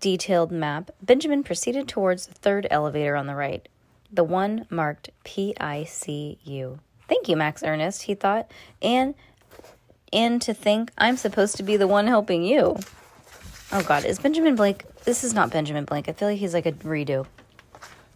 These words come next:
Um, "I'm s-, one supposed to be helping you once this is all over. I'll have to send you a present. Some new magic tricks, perhaps?" He hu-, t-, he had a hunch that Max Ernest would soon be wanting nothing more than to disappear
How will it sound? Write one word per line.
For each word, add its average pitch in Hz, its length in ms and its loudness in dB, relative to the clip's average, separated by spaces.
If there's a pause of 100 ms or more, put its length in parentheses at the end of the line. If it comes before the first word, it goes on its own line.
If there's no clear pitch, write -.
(1120)
Um, 196 260 4
"I'm 247 140 6
s-, - 180 0
one 220 180 6
supposed 220 280 0
to 202 60 -10
be 202 120 -2
helping 214 340 2
you 269 140 2
once 165 240 2
this 165 160 -6
is 165 120 -2
all 170 180 8
over. 170 220 6
I'll 233 100 2
have 196 120 0
to 185 100 -8
send 214 260 -2
you 180 80 2
a 143 40 -2
present. - 600 -2
Some 220 240 0
new 196 120 2
magic 208 340 0
tricks, - 260 -8
perhaps?" 262 480 -6 (460)
He - 260 0
hu-, 220 200 -6 (280)
t-, - 200 -10
he 202 100 -2
had 254 200 0
a 262 40 2
hunch 180 240 -2
that - 100 -4
Max 180 360 0
Ernest 170 340 -4
would 160 140 -6
soon 185 260 -2
be 170 140 0
wanting 156 440 -2
nothing 220 300 -2
more 175 300 0
than 160 160 -4
to - 100 -8
disappear 175 800 -2